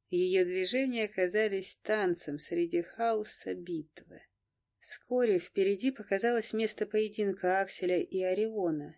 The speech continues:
Именно в этот момент тело Акселя разразило огромным множеством убийственных заклинаний, и юноша упал на колени. А когда к нему подошёл Орион,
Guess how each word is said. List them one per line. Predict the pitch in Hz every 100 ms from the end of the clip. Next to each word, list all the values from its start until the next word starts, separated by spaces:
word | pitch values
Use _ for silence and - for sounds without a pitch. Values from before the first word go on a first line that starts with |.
| _ _ _ _
Именно | - 190 190 196
в |
этот | 214 226 170 170
момент | 175 190 254 226 - _
тело | 196 185 185 - _
Акселя | - 214 175 - 180 175
разразило | 180 180 190 202 208 196 185
огромным | 185 214 214 202 196 190
множеством | 196 202 190 185 - 196
убийственных | 196 190 208 - 190 196 196
заклинаний, | 180 190 - 185 196 180 160 151 143 _ _ _ _
и | -
юноша | 220 262 247 233 233
упал | 226 - 226 208
на | 208
колени. | - 214 190 160 139 131 - _ _ _ _ _ _
А | -
когда | 180 196 247
к | 262
нему | 226 240 262
подошёл | 214 208 208 247 240 196 -
Орион, | 180 190 185 240 285 180